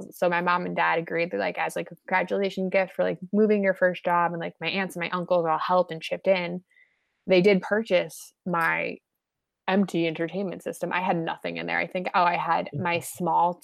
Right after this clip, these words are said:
Speaker 1: twenty-four inch T V in there.
Speaker 2: Yeah.
Speaker 1: Um, so as some of you can picture that, like, a huge, like, space that's, like, eighty-five inches having a tiny twenty-four inch T V.
Speaker 2: That's what's funny too about when we moved in. Um,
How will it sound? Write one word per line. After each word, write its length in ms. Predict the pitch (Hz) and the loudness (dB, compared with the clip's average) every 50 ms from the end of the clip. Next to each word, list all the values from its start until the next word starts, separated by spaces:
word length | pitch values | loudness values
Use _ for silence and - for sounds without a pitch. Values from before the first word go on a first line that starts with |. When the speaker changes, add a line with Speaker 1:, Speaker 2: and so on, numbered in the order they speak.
| - - | -10 -6
Speaker 1:
twenty-four 500 | - 170 170 175 160 - - 175 170 165 | -4 -2 -2 -2 -2 0 0 0 0 -2
inch 260 | 165 165 170 170 - | -6 -10 -12 -12 -16
T 160 | - - 170 | -12 -10 -8
V 160 | 165 165 - 82 | -8 -6 -8 -8
in 160 | 80 - - | -10 -10 -10
there. 320 | - - - - 185 175 _ _ _ _ _ | -8 -8 -8 -8 -10 -12 _ _ _ _ _
Speaker 2:
Yeah. 300 | - 107 104 101 95 85 - _ _ _ _ - | -10 -8 -6 -6 -6 -8 -10 _ _ _ _ -4
Speaker 1:
Um, 520 | 185 175 175 170 165 165 165 170 175 - _ _ _ _ _ _ _ _ _ _ _ _ _ _ _ _ _ - | 0 2 2 4 2 0 -2 -6 -8 -12 _ _ _ _ _ _ _ _ _ _ _ _ _ _ _ _ _ -10
so 260 | - - 190 175 165 - | 2 4 6 6 6 4
as 280 | - 185 180 175 170 - | 4 2 2 2 0 0
some 180 | - 185 175 170 | 0 0 0 0
of 80 | 165 | 0
you 120 | 165 165 160 | -2 -2 -4
can 140 | 170 160 | -6 -8
picture 260 | 156 170 165 165 165 156 | -6 -6 -6 -4 -4 -4
that, 180 | 160 160 160 | -4 -2 -2
like, 160 | - 175 165 | -2 -4 -4
a 60 | 170 156 | -4 -8
huge, 320 | 151 - 180 175 170 170 | -6 -4 -2 -2 -2 0
like, 240 | 196 165 170 175 - | -2 -4 -4 -6 -8
space 300 | - - - - 170 - | -6 -6 -4 -4 -6 -6
that's, 100 | - - | -8 -8
like, 180 | 170 175 202 - | -8 -10 -8 -6
eighty-five 500 | - 185 175 - - - - 175 175 175 | -2 2 2 2 2 2 0 0 0 0
inches 400 | 160 156 165 - 175 - - 170 - | 0 -2 -4 -6 -10 -12 -12 -14 -6
having 500 | - 165 160 165 170 180 - - - - | -4 -4 -2 -2 -4 -4 -6 -6 -4 -4
a 160 | 180 - 175 | -4 -4 -4
tiny 360 | - - - 170 175 - - | -6 -6 -8 -6 -6 -6 -6
twenty-four 480 | 175 - - 185 165 165 - - 170 - | -6 -4 -2 -2 -2 -2 -4 -4 -4 -4
inch 240 | - 170 175 - - | -4 -6 -8 -10 -8
T 140 | - - 165 | -6 -4 -2
V. 340 | 156 147 120 98 117 - - | -2 0 0 -2 -2 -4 -2
Speaker 2:
That's 280 | 113 127 127 139 127 135 | 2 4 4 4 4 2
what's 160 | 131 127 - | -2 -2 0
funny 320 | - - 123 120 117 113 | 0 2 2 2 2 -2
too 360 | 110 - - 123 123 123 120 113 110 110 - - - - - - - | -4 -2 0 2 2 4 2 2 0 -2 -6 -12 -12 -12 -12 -8 -8
about 260 | 123 120 127 123 120 | -2 0 2 2 2
when 140 | - 110 120 | 0 -4 -4
we 160 | 123 131 143 | -2 0 0
moved 340 | 143 135 127 123 117 101 117 | 0 0 -2 -4 -6 -6 -6
in. 320 | 117 117 113 110 113 - - _ _ | -4 -2 -2 -2 -4 -6 -10 _ _
Um, 440 | - 113 101 95 98 - - - - | -12 -10 -10 -10 -10 -12 -14 -16 -18